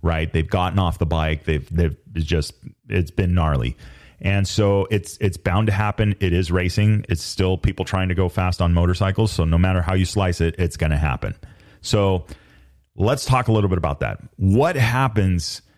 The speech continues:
when you are riding and you go down, right? You go down, you don't know which way's north, which way's south, which way's up or down. I mean, you've, you've been tossed and turned around. So now you gotta figure out, "Okay,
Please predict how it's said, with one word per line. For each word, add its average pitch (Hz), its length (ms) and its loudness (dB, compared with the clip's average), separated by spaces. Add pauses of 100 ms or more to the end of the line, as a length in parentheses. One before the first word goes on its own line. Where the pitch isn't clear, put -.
(600)
when 92 280 2
you 117 360 4
are 113 100 4
riding 92 540 0
and 90 220 0
you 113 200 4
go 104 160 2
down, 65 320 -4 (460)
right? 80 240 -2
You 107 220 2
go 113 140 4
down, 101 560 2
you 101 120 4
don't 110 140 4
know 101 80 4
which 98 220 0
way's 92 180 2
north, 92 220 2
which 92 160 0
way's 90 180 0
south, 90 260 0
which 92 160 0
way's 82 140 0
up 85 160 -2
or 82 60 0
down. 87 280 2
I 80 60 2
mean, 80 140 2
you've, 82 240 -2
you've 85 180 2
been 85 300 2
tossed 85 320 -2
and 78 100 0
turned 87 240 0
around. 69 320 0
So 73 260 -2 (460)
now 123 300 2
you 127 120 4
gotta 107 200 0
figure 95 240 0
out, 90 260 -2
"Okay, 95 420 -2